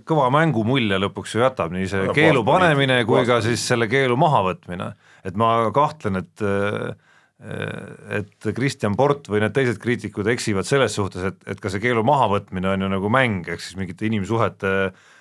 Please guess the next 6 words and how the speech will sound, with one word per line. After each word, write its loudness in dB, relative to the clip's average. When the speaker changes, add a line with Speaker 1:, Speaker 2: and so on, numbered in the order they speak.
Speaker 1:
mingite -2
nii-öelda 0
lobitöö 2
ja, 2
ja 0
mingite -2